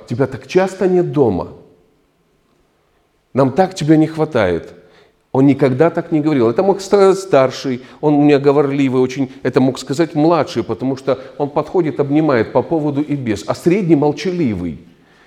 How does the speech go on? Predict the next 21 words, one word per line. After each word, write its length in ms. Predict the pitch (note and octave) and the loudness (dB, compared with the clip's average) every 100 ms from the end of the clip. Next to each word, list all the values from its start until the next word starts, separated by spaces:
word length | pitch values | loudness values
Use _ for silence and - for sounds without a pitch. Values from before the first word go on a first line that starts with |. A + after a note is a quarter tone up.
| _ | _
И 80 | A2+ | 2
я 120 | D3 | 2
понимаю, 380 | F3 F3 F3+ F3 | 4 4 6 4
что 160 | F3 B2 | 2 0
если 380 | B2+ F3 C#3 B2+ | 2 2 2 0
он 260 | C#3+ G3+ G3 | 2 0 0
мне 120 | F#3 | -2
об 140 | D3+ | 0
этом 240 | C3+ C3+ B2 | -4 -4 -10
сказал, 560 | - B2+ A2 E2+ C#2+ - _ _ _ _ _ _ _ _ _ _ _ _ - | -10 -10 -8 -8 -10 -18 _ _ _ _ _ _ _ _ _ _ _ _ -6
то 80 | C#3 | -2
я 220 | C#3 E3 | 0 2
уже, 260 | E3 C#3 D#3+ | 2 0 -4
получается, 640 | D#3 D3+ D3+ E3 E3 D3+ | -2 -4 0 0 0 2
на 120 | C#3+ | 2
этот 240 | D3 D3 C#3+ | 2 0 0
вопрос 400 | C#3 D3 D#3 D#3 | -2 -2 -6 -6
ответить 440 | C3+ A#2 B2 B2+ | -6 -6 -6 -6
положительно 520 | C#3 C#3 A#2+ A2+ A2 | -4 -2 -4 -6 -4
не 120 | B2 | -4
могу. 420 | C#3+ E3+ D#3 G2 | -4 -6 -6 -6